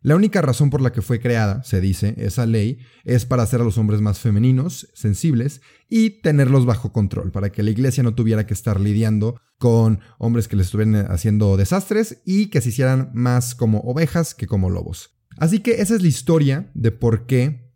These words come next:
creemos que la cerveza es una bebida masculina, cuando en realidad no. Esto fue hasta que la iglesia entró y puso de su parte para hacer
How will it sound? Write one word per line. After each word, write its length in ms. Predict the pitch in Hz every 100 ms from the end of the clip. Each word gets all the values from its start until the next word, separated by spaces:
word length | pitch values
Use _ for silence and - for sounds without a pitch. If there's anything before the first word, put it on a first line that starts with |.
| -
creemos 560 | 127 123 143 143 131
que 80 | -
la 100 | 107
cerveza 380 | 104 107 107 117
es 100 | -
una 320 | 107 101 104
bebida 460 | 104 104 101 98 95
masculina, 720 | - 98 - 120 131 110 123 - _ _
cuando 680 | 127 110 104 104 104 98 101 -
en 100 | 98
realidad 360 | 101 104 113
no. 260 | 170 135 - -
Esto 280 | 135 131 135
fue 160 | 131
hasta 240 | 120 120 113
que 100 | 98
la 80 |
iglesia 480 | 98 104 104 113 98
entró 480 | - 110 110 165 175
y 120 | 113
puso 340 | 101 120 107 110
de 100 | 101
su 200 | 120 117
parte 280 | 139 131 131
para 280 | 113 107
hacer 580 | 107 - 98 - 104 98